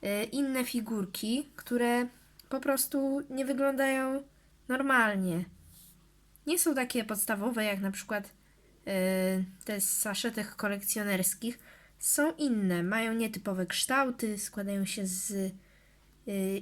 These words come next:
innych klocków, po prostu są inne. Także w dzisiejszym odcinku pokażę wam robota ze Star Wars, droida,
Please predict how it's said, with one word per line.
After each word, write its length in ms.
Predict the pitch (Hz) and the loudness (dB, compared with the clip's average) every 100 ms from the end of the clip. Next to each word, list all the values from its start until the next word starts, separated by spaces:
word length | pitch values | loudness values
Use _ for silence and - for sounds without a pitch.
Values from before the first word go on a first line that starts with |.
| - | -4
innych 440 | 202 196 190 - | -2 0 0 -4
klocków, 560 | - 220 196 - 190 - | -4 -2 -2 -6 -10 -6
po 120 | 330 | -4
prostu 580 | 311 247 - - 214 190 - - - - - - - - - _ _ - | 0 0 0 -4 -4 -6 -8 -18 -18 -20 -20 -20 -20 -20 -20 _ _ -12
są 420 | - - 214 214 - | -6 -2 -4 -6 -4
inne. 500 | 202 180 175 170 170 - - _ - - - - | -2 0 0 -2 -6 -12 -20 _ -20 -20 -20 -2
Także 520 | 226 208 220 214 208 | -2 0 2 2 2
w 40 | |
dzisiejszym 460 | 196 220 269 254 240 | 0 0 -2 -2 -2
odcinku 400 | 240 254 240 233 | -2 -2 0 0
pokażę 360 | 220 220 214 | -2 -2 -2
wam 360 | 214 208 202 202 - - - _ - | 2 2 2 0 -6 -18 -20 _ -2
robota 680 | 214 214 233 240 - 208 196 | 0 4 4 2 2 2 2
ze 160 | 196 | 2
Star 420 | 180 - 247 240 | 0 2 2 2
Wars, 540 | 233 254 269 294 - - - | 2 2 2 0 -2 -4 -10
droida, 640 | 220 220 214 202 208 285 | -6 -2 -2 0 2 2